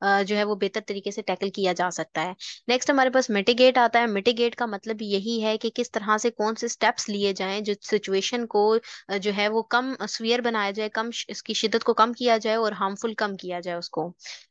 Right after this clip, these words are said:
नेक्स्ट हमारे पास कॉप ट्वेंटी एट आ जाता है। कॉप ट्वेंटी एट कॉन्फ्रेंस है, अ, ठीक है, अ, Conference of Parties हैं जो रेफर कर रही हैं यहाँ पर यूएन Framework Convention on Climate Change को। नेक्स्ट हमारे पास सेफगार्डिंग आता है। सेफगार्डिंग का मतलब अपने आप को प्रोटेक्ट करना, सेफगार्ड करना, प्रोटेक्शन में ले लेना।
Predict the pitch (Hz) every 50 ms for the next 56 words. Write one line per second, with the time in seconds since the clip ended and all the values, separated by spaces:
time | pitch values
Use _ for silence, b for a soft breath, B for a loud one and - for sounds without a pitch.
0 | - 226 240 262 254 - 285 277 262 254 269 262 - - 233 233 233 - 247 220
1 | 220 214 233 226 226 226 240 233 226 233 220 214 226 220 - 214 208 - 226 214
2 | 214 202 220 220 208 208 - - 196 185 185 - - 240 247 240 - 240 220 220
3 | 220 - 190 196 190 - 202 190 214 214 214 196 170 196 196 190 - 202 196 -
4 | 214 208 202 220 202 202 - 196 185 185 185 226 240 240 214 226 208 208 202 202
5 | 190 185 - - 220 214 220 208 208 208 202 202 196 196 185 180 - 190 180 180
6 | 196 202 202 196 196 190 - 185 185 185 185 190 185 - 190 185 180 180 185 196
7 | - - 240 233 220 190 180 185 185 185 170 180 185 196 190 - 196 170 165 160
8 | - - - 175 202 - _ B B B B B B B B B 233 240 - -
9 | 277 262 254 254 254 254 254 - 220 226 233 233 247 233 240 254 254 247 240 226
10 | 220 226 226 226 - 220 208 208 214 202 196 202 208 214 214 208 202 202 208 202
11 | 226 220 - 196 190 185 - 190 - 190 185 185 226 226 - - - 220 208 208
12 | 208 202 208 202 - 202 202 208 208 214 202 208 202 - 202 196 196 196 196 190
13 | - 190 175 175 175 170 - - 202 202 190 185 175 170 180 175 175 165 156 185